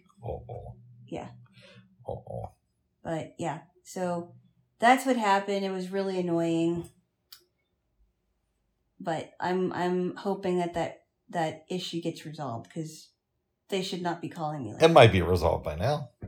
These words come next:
Speaker 2: I hope so.
Speaker 1: Hope so too, babes.
Speaker 2: That's what I mean.
Speaker 1: For my sake, because if it's not, then I'm gonna keep hewing about
Speaker 2: Well,
Speaker 1: it.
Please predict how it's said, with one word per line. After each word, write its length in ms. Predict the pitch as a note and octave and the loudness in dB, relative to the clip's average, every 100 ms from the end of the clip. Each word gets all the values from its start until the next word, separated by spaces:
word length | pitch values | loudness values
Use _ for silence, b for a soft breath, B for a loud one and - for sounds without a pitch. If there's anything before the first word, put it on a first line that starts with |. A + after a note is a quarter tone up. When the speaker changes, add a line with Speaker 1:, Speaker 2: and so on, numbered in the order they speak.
| - | -6
Speaker 2:
I 100 | E3+ | -4
hope 180 | E3+ G3+ | -2 -6
so. 100 | - | -10
Speaker 1:
Hope 600 | - - _ - - - | -16 -20 _ -20 -20 -20
so 140 | - E2+ | -14 -10
too, 200 | - G#2 | -4 -4
babes. 540 | F#2 - - - - _ _ | -4 -8 -12 -14 -16 _ _
Speaker 2:
That's 120 | - | -16
what 100 | F3+ E3+ | -10 -6
I 20 | |
mean. 280 | F#3 F3+ E3 - _ | -4 -4 -6 -12 _
Speaker 1:
For 120 | G2 | 0
my 280 | G2 F#2 F#2+ | 2 2 2
sake, 380 | - F2 - - | -2 -6 -12 -10
because 380 | E2+ F2 D#2+ - b b b - | -6 -6 -6 -12 b b b -10
if 140 | F#2+ | -8
it's 180 | F2 - | -8 -2
not, 220 | G#2 F#2+ | 2 2
then 120 | F#2+ E2+ | 2 -4
I'm 360 | - G2 G2+ G2+ | 0 2 4 2
gonna 220 | F#2+ F2 | 0 -2
keep 240 | D#2 D#2+ D2+ | -8 -12 -10
hewing 440 | - E2+ D#2+ D#2 | -8 -6 -6 -10
about 80 | - | -4
Speaker 2:
Well, 300 | G#3 G#3 - | 2 2 2
Speaker 1:
it. 80 | - | -6